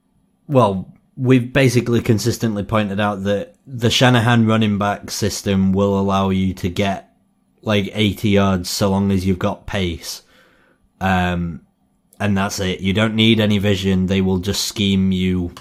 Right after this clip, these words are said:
a hole and you can just run through it and you can keep doing that over and over. The Ravens are in this position where they've got Tyson Williams and Latavius Murray and Devonta Freeman, and all of them put up very similar games.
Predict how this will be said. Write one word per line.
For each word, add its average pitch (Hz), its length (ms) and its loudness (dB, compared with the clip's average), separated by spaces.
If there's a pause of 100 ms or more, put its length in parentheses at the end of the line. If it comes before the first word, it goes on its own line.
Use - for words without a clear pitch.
(120)
a 95 120 0
hole 90 560 0 (160)
and 92 180 -4
you 87 120 -4
can 90 180 -4
just 90 200 -8
run 92 280 0
through 90 320 -4
it 87 220 -8 (200)
and 92 180 -4
you 87 100 -6
can 92 180 -4
keep 92 280 -6
doing 90 260 -2
that 87 180 -6
over 90 300 -4
and 87 100 -6
over. 80 400 -8 (540)
The 127 220 2
Ravens 165 720 4 (320)
are 131 140 6
in 135 180 6
this 127 160 4
position 101 560 0
where 92 160 -2
they've 92 160 -2
got 95 220 -6
Tyson 110 440 0
Williams 95 440 2
and 95 120 0
Latavius 95 520 -2
Murray 92 260 0
and 90 120 -2
Devonta 90 380 -4
Freeman, 87 540 -4 (320)
and 117 200 0
all 127 320 6
of 104 120 2
them 117 180 4
put 120 260 2
up 104 180 0
very 107 360 2
similar 101 460 2
games. 87 640 0